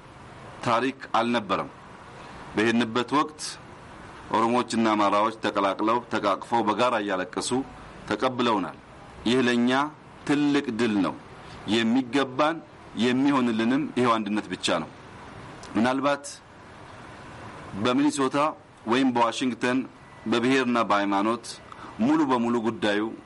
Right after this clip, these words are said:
ያልተገለጠላችሁ ሰዎች ካላችሁ ላለፉት ሃያ ሠላሳ ዓመታት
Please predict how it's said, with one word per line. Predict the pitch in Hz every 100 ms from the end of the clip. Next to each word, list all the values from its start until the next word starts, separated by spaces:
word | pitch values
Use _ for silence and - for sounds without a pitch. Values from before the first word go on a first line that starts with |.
| -
ያልተገለጠላችሁ | 110 107 120 117 104 104 101 95 - 113
ሰዎች | 110 104 104
ካላችሁ | - 92 87 87 - 135 147 - - - - - - -
ላለፉት | 110 123 131 139 143 - - -
ሃያ | - 131 127
ሠላሳ | 123 113 113 120
ዓመታት | 101 95 120 117